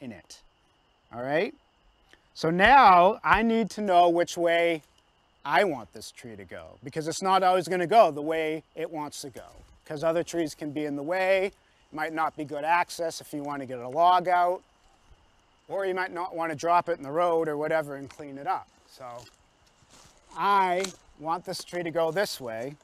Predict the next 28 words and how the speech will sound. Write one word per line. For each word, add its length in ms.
and 100
it 120
does 260
happen 400
that 120
it 120
is 160
gonna 180
go 240
in 80
our 160
road 260
here, 300
and 140
I 160
will 180
have 220
to 80
clean 240
it 100
up, 240
but 220
that's 260
the 80
way 160
it 100
goes. 380
So 400